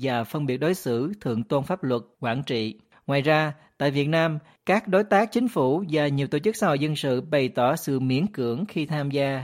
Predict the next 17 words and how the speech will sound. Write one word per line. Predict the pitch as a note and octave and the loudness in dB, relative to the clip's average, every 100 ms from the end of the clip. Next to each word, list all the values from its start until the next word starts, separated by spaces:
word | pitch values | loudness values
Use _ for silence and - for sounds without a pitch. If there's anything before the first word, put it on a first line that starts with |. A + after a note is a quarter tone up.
| C#3+ | -10
vào | - B2+ | -8 -4
các | F#3 F#3+ | -4 -2
cơ | F#3+ D#3+ | 0 0
chế | D3 F#3+ | 2 2
nhân | F#3+ C#3+ | 2 0
quyền | B2+ A2+ A2+ | 0 0 -2
quốc | - | -2
tế, | C#3+ D3 G3+ A3 - - - | 0 0 0 -4 -14 -20 0
bao | E3+ E3+ | 2 4
gồm | C3+ B2+ A#2 A2 _ _ | 2 0 0 -2 _ _
cả | - | -6
các | C3+ G3 - | -4 -4 -2
cơ | E3+ D3 | 0 2
quan | C#3+ C#3 B2+ B2+ | 2 0 -2 -4
được | B2+ B2+ | -4 -2
thành | A#2 A2+ | -4 -2
lập | A2 | -4